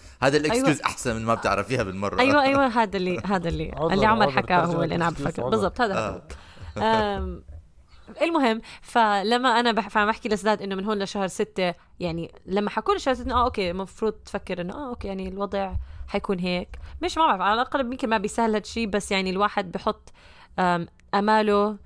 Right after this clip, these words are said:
Speaker 2: وبيف-، بيظبطها براسه مشان إنه
Speaker 3: ما بثق بهالأرقام أنا. ما
Speaker 2: يتقن.
Speaker 3: بثق بهالأرقام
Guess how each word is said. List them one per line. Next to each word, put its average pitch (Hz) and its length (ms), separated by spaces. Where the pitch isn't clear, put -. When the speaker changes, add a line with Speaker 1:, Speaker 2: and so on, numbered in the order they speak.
Speaker 2:
وبيف-، 185 360
بيظبطها 185 680
براسه 196 380
مشان 170 300
إنه 165 440
Speaker 3:
ما 127 140
بثق 135 300
بهالأرقام 117 580
أنا. 107 260
ما 110 40
Speaker 2:
يتقن. 117 140
Speaker 3:
بثق 113 260
بهالأرقام 113 800